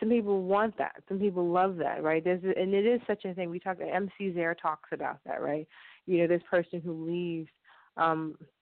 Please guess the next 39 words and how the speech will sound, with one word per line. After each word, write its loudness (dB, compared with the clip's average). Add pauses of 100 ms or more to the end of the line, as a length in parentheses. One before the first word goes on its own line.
(580)
Haiti 2
and -4
he -2
goes 2
to -4
France 0
and -4
he, -6 (300)
this -2
is -4
his 2
first 2
time 0
in -4
the 0
developed 0
country -4
and -8
he -6
wants 0
to -12
sound -2 (100)
French -6
and -12
he -8
wants -8 (100)
to -20
be -2 (120)
French -6
and -6
he -4
wants -6
to -2
act -2
like 0
them 0
and -6
he -6
wants -6